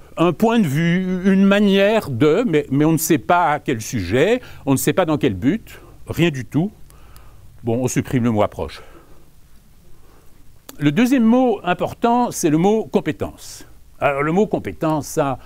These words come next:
on pourrait vraiment, euh, discuter les nombreuses définitions qu'il en existe. J'en connais personnellement une dizaine.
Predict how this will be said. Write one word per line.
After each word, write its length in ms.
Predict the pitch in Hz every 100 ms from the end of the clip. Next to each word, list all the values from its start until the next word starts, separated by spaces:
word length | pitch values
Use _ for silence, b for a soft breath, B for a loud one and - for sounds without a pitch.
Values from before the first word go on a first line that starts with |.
| b b b b b
on 100 | 135
pourrait 640 | 120 143 139 160 147 123 104 92
vraiment, 720 | 104 95 135 151 156 139 101
euh, 80 | 85 95
discuter 600 | 104 143 - 120 156 143
les 140 | 123
nombreuses 580 | 139 180 135 156 170 131
définitions 680 | 117 127 151 143 - 160 147
qu'il 200 | - 110
en 120 | 104
existe. 580 | 104 110 196 202 - 170
J'en 180 | 110 107
connais 280 | 127 117 110
personnellement 640 | 117 - 113 113 104 117
une 80 | 92
dizaine. 540 | 87 87 117 170 185